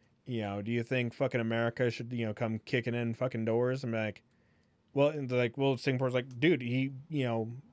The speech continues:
knew the fucking consequences. We said it over and over and over again."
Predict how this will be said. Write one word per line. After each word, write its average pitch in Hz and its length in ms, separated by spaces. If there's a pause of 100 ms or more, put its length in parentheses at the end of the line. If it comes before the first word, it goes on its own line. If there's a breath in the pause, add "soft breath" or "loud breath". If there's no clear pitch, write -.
(380)
knew 151 720
the 160 140
fucking 151 300
consequences. 127 800 (320 soft breath)
We 127 160
said 165 360
it 101 220
over 147 300
and 135 80
over 135 240
and 123 80
over 139 260
again." 90 340